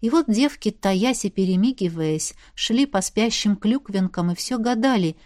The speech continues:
для чего их в поздний час Сала вызвала. Ясно стало тогда только, когда у притворенных лишь для вида ворот обнаружилась телега с двумя тихими меринами,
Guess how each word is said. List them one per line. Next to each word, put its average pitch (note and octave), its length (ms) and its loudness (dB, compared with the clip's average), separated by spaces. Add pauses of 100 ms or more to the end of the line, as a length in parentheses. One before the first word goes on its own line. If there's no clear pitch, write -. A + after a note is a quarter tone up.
(340)
для F#3 180 4
чего C4+ 400 0
их A3 200 2
в - 100 -18
поздний G#3 440 2
час B3+ 320 0
Сала F#3 520 0
вызвала. D#3 640 -4 (760)
Ясно B3 460 2
стало A3+ 460 2
тогда A3 400 2
только, E3 480 -2
когда F#3+ 400 2
у G#3+ 120 4
притворенных G3 920 2
лишь F#3+ 220 2
для F#3 200 2
вида F#3 320 2
ворот A3+ 460 2 (460)
обнаружилась A3+ 880 2
телега A3+ 720 0
с D#3 60 -6
двумя E3+ 480 2
тихими A3+ 540 2
меринами, D#3+ 800 2